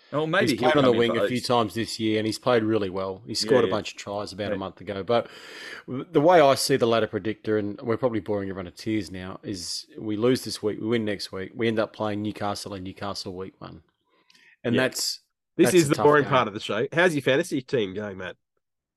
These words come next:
Speaker 2: Uh, I don't know. I think I won one, lost one. I don't know.
Speaker 3: Right.
Speaker 2: The Peacocks aren't, aren't
Speaker 3: <laughs>
Speaker 2: shouting, and
Speaker 1: Don't shoot
Speaker 2: I
Speaker 1: a
Speaker 2: think, I think
Speaker 1: peacock.
Speaker 2: I've, I think I've killed all the rats in my house, which is good.
Speaker 1: Don't shoot
Speaker 2: Um,
Speaker 1: a peacock,
Speaker 3: They,
Speaker 1: mate.
Speaker 3: they hate floods.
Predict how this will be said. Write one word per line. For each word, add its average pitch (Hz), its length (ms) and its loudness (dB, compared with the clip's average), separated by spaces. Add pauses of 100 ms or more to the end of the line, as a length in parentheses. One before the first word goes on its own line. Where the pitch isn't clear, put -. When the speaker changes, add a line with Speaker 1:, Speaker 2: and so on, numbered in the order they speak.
(680)
Speaker 2:
Uh, 120 760 2
I - 80 -6
don't 139 100 -2
know. 131 200 0 (220)
I 110 80 -8
think 123 180 -6
I 110 40 -2
won 107 300 -4
one, 110 320 -4
lost 107 240 -4
one. 110 280 -10 (240)
I 110 40 -12
don't 110 100 -8
know. 107 60 -4
Speaker 3:
Right. 107 60 -6
Speaker 2:
The 101 80 -10
Peacocks - 460 -2
aren't, 113 320 -8 (220)
aren't 104 320 -10
Speaker 3:
<laughs> 135 140 -2 (400)
Speaker 2:
shouting, 113 580 0
and 107 140 -4
Speaker 1:
Don't - 260 2
shoot - 260 2
Speaker 2:
I - 60 4
Speaker 1:
a 170 40 2
Speaker 2:
think, 139 260 6
I 117 140 6
think 196 120 8
Speaker 1:
peacock. 165 340 2
Speaker 2:
I've, 185 180 -12 (260)
I 123 60 0
think 185 200 0
I've 151 140 2
killed 151 280 4
all 139 100 6
the 120 100 4
rats 127 300 2
in 120 80 -4
my 110 100 -4
house, 120 320 -2
which 123 160 -2
is 104 100 -10
good. - 240 -6 (200)
Speaker 1:
Don't 117 400 2
shoot 110 220 0
Speaker 2:
Um, - 0 -
Speaker 1:
a 90 40 -2
peacock, - 340 -6
Speaker 3:
They, 147 120 6
Speaker 1:
mate. - 60 -4
Speaker 3:
they 151 120 4
hate 160 240 2
floods. - 520 -2